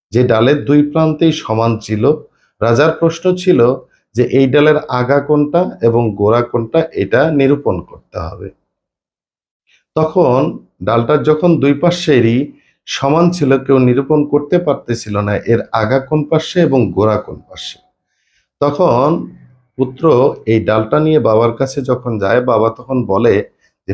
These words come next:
পানির মধ্যে এই ডালটা ছেড়ে দাও। যেদিকে যে অংশটা, ডালের যে অংশটা পানিতে, আহ, ডুবে যাবে, সেটা হলো গোড়া, আর যে অংশটা পানিতে ভাসবে,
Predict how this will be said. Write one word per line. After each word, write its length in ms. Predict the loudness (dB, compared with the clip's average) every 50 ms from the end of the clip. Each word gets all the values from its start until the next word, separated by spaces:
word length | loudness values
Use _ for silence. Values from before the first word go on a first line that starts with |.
| -8 -4
পানির 340 | -2 0 2 2 2 2 2
মধ্যে 500 | 2 2 0 0 -2 -4 -2 0 0 0
এই 240 | 0 0 -2 -2 0
ডালটা 420 | 0 0 -2 -2 -2 -2 -4 -4 -4
ছেড়ে 280 | -6 -6 -2 0 0 0
দাও। 260 | -2 -4 -10 -14 -14 _ _ _ _ _ _ _ _ -12
যেদিকে 920 | -2 0 2 2 2 2 0 0 2 2 2 4 4 2 2 0 -2 -8 -14
যে 280 | -16 -6 -2 0 2 2
অংশটা, 680 | 2 0 -2 -2 -2 -4 -6 -6 -6 -2 0 0 0
ডালের 380 | 2 0 2 2 2 0 0
যে 120 | 0 0 2
অংশটা 440 | 2 2 0 -2 -6 -6 -4 -4 -4
পানিতে, 580 | -2 -2 0 0 0 -2 0 0 2 2 2 0 -4 _ _ _ _ _ _ _ _ -6
আহ, 260 | -2 0 0 0 0
ডুবে 320 | 2 2 2 4 4 4
যাবে, 320 | 4 4 2 4 2 0 0
সেটা 300 | 0 -4 -2 0 0 0
হলো 200 | 2 0 0 0
গোড়া, 280 | 0 0 0 2 2
আর 340 | 0 -2 -2 -2 -2 -2 -2
যে 160 | 0 0 0
অংশটা 400 | 2 0 -2 -4 -8 -6 -6 -6
পানিতে 560 | -4 -2 -2 -2 0 0 -2 -2 0 -2 -2
ভাসবে, 680 | -2 -2 -2 -2 -2 -2 -4 -6 -2 0 0 0 0